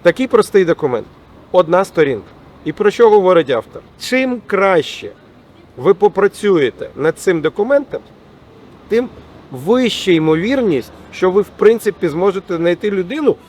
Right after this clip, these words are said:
яка буде відповідати цим критеріям. Бо помилка, яку роблять дев'яносто відсотків керівників, привіт, я теж, вони починають шукати, не зробивши цю роботу. Там розберемося. Ні, не розберемося.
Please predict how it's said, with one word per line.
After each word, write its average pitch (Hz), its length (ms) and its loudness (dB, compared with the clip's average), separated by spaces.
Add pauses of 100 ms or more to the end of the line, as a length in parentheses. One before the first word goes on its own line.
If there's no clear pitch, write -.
(120)
яка 185 260 0
буде 190 260 -4
відповідати 170 600 -2
цим 139 220 -8
критеріям. 123 480 -4 (180)
Бо 175 300 4 (160)
помилка, 202 540 4
яку 156 240 -2
роблять 170 340 0
дев'яносто 220 600 2
відсотків 151 500 -4
керівників, 175 640 -6 (200)
привіт, 160 440 -4
я 127 160 0
теж, - 360 -6 (420)
вони 190 240 4
починають 165 600 -2
шукати, 185 640 -4 (360)
не 180 140 2
зробивши 170 480 -4
цю 131 100 -6
роботу. 104 280 -10 (380)
Там 190 260 -2
розберемося. 147 640 -2 (260)
Ні, 220 320 2
не 202 140 4
розберемося. 170 760 -4